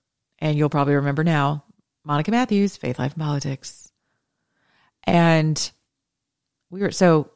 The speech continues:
this woman, I assume, was probably like, "Oh my gosh."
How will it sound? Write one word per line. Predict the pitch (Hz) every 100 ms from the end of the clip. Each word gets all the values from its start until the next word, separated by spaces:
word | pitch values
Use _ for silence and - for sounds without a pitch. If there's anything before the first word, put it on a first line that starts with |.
| _ _ 160
this | 165 180
woman, | 185 160
I |
assume, | 135 123 - 170 143 143
was | 139
probably | 147 135 131
like, | 120 117 -
"Oh | 170 180
my | 143 127
gosh." | - 120 123 123